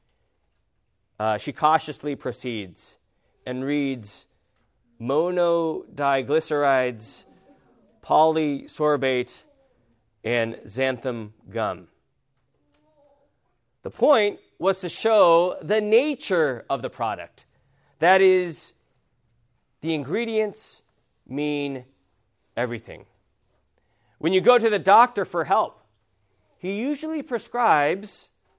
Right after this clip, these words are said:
medication that will help with your sickness. Now, the doctor doesn't simply diagnose,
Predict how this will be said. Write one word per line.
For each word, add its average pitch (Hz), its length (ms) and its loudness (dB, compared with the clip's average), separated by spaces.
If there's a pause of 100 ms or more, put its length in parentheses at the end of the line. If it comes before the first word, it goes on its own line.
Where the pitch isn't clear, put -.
medication 220 760 0
that 190 180 2
will 196 140 -2
help 180 340 -2
with 190 120 -6
your 208 120 -2
sickness. - 640 -14 (1300)
Now, 151 80 -6
the 175 80 -6
doctor 254 340 0
doesn't 208 320 -2
simply 185 320 -4
diagnose, 160 800 -2